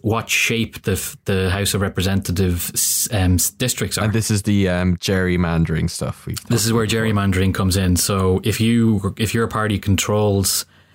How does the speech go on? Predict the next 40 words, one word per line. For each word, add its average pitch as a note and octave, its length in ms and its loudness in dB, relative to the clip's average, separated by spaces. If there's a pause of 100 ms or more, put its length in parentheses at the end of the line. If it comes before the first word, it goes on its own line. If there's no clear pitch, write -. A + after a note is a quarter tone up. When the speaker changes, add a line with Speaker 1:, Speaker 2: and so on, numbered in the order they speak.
(160)
Speaker 1:
a - 80 -4
particular G2 760 0
state A#2 380 -2
government, F#2 400 0
you're G2+ 140 2
going G2+ 180 2
to F#2 80 0
try G2+ 200 0
and F2+ 140 2
shape G2 280 0
the F#2 60 -4
districts F#2 480 0
to F2 280 0
favor G2 400 0
your F#2 420 2 (680)
party G2 360 0
when F#2 140 2
it F2 80 0
comes F#2 180 -2
to G2+ 80 -2
federal A2+ 300 -2
elections. F2 440 0 (220)
And G2 120 0
that's G2+ 140 -2
why G2+ 100 0
you G2 100 4
Speaker 2:
Mm-hmm. F#2 340 2
Speaker 1:
get G2 100 2
really G#2+ 260 2
wonky G2 420 0
looking F2+ 460 0 (400)
districts. - 480 -2 (220)
Speaker 2:
Is - 120 -14
there A#3 100 0
any F#4 140 4
particularly F#3 480 2
phallic A#2+ 500 -2
shaped, - 500 -2 (260)
um, G#2+ 360 2 (440)
districts? - 640 -8